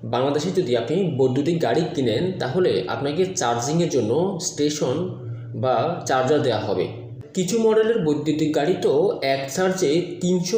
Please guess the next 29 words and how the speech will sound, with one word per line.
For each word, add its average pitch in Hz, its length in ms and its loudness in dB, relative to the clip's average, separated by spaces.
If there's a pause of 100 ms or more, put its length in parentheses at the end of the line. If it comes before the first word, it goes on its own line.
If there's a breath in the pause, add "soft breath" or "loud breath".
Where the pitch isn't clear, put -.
কিলোমিটার 170 500 2 (560)
বা 143 80 -2 (120)
তারও 165 220 2 (100)
বেশি 151 260 -2
চলে, - 200 0 (760)
ফলে 160 280 4 (240)
আপনি 127 240 -4
যদি 185 100 2 (100)
ঢাকা 160 280 0
শহরে 165 280 0 (360)
চলাচলের 123 500 0
জন্য 117 160 2 (320)
বৈদ্যুতিক 123 420 0 (100)
গাড়ি 135 160 2 (120)
কিনেন, 139 280 0 (140)
তাহলে 139 240 -2 (160)
আপনি 127 200 -2 (600 loud breath)
এক 127 60 0 (120)
চার্জে, 143 300 0 (120)
অর্থাৎ 143 280 -2
তিনশো 165 360 2
কিলোমিটার 170 400 2 (120)
চলে 139 220 2 (180)
যেসব 131 300 -2 (120)
গাড়ি, 110 200 0 (180)
সেগুলো 131 320 -2 (100)
যদি 127 220 -2 (540 loud breath)
কিনেন, 120 280 0 (460)
তাহলে 139 340 0